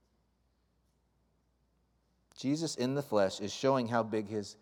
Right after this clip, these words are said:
Father's arms really are. They are high, wide and high and long and deep. This, again, is a community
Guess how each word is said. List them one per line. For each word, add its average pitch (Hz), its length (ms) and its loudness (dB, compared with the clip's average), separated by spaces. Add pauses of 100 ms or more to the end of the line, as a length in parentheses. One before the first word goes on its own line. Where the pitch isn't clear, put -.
(240)
Father's 92 340 -4
arms 85 360 -10
really 80 240 -8
are. 117 260 -8 (140)
They 95 80 -4
are 92 100 -2
high, 92 420 -6 (320)
wide 90 600 0
and 123 100 -10
high 78 560 -12 (300)
and 104 160 -10
long 78 460 -12 (120)
and 117 140 -10
deep. 123 320 -12 (3000)
This, 127 180 -2
again, 107 460 -2
is 104 120 -6
a 104 60 -4
community 127 580 -2